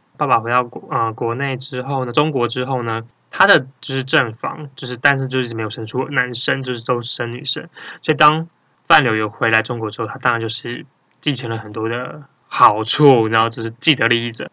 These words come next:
当然，因为他是一个，嗯，身份上面还是有一点点不是非常正统，所以他还是会遇到很多人的排挤或是歧视这样子，所以他就是有些失望或是怎么样。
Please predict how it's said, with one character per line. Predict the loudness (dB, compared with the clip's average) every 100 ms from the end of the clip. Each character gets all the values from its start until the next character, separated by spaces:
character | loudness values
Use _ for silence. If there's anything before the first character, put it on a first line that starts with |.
| 2
当 | 6 6
然， | 6
因 | 4
为 | 0
他 | 0 2 2
是 | 2 0 0
一 | 0
个， | 2 2 2 0
嗯， | -4 -6 -6 -8 -8 -8 -4
身 | 4 4 6
份 | 4
上 | 4 2
面 | 2
还 | 0 -4
是 | -2
有 | -2
一 | -2
点 | -4 -6
点 | -10
不 | -8 -6
是 | -6
非 | -2 -2
常 | 0
正 | 0 0
统， | 0 -8
所 | -4
以 |
他 | -4
还 | -4 -6
是 | -6
会 | -2 0
遇 | 2
到 | 2
很 | 0 -2
多 | -4
人 | -2
的 | -6 -6 -4
排 | -4 -4
挤 | -6 -6
或 | -4
是 | -2 -2 -4 -10 -16 -14 -18 _ _ _ _ -8
歧 | 0 0 2
视 | 4 4 4
这 | 2
样 | -2 -6
子， | -10
所 | -6
以 | 2
他 | 4 4
就 | 0
是 | -2
有 | 0
些 | 4
失 | 4 4
望 | 4 4
或 | 2
是 |
怎 | 0 2
么 |
样。 | 4